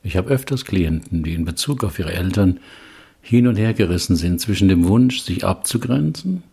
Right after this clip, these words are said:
und dem schlechten Gewissen, das sie dabei haben und dem sie dann auch meistens nachgeben. Hier einige Beispiele.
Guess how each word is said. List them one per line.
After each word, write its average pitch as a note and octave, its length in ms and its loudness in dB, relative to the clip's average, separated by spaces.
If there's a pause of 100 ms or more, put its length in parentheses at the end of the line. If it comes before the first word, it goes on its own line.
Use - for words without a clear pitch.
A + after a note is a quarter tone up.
(800)
und B2+ 180 -4
dem A2+ 80 -2
schlechten G#2+ 440 -2
Gewissen, F2+ 600 0 (200)
das D2+ 160 -8
sie D#2 120 -8
dabei C#2+ 320 -4
haben D2 340 -6
und E2 220 -4
dem E2+ 160 -4
sie E2+ 140 -6
dann E2 180 -6
auch - 280 -10 (140)
meistens - 800 -8
nachgeben. E2 760 -6 (2250)
Hier D#2+ 180 -4
einige D#2+ 280 -2
Beispiele. E2 720 -4